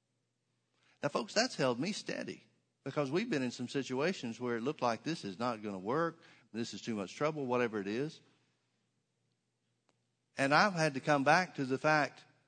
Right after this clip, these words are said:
that until I know something else as strong or stronger than I know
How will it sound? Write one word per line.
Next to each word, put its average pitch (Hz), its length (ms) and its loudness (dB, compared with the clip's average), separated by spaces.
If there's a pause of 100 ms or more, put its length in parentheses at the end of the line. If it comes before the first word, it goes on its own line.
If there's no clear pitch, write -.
(100)
that 127 100 0
until 156 300 2
I 156 160 6
know 151 280 4
something 151 400 0
else 156 480 0 (520)
as 120 180 0
strong 160 460 2
or 123 160 2
stronger 165 480 2
than 131 160 2
I 131 140 4
know 143 300 4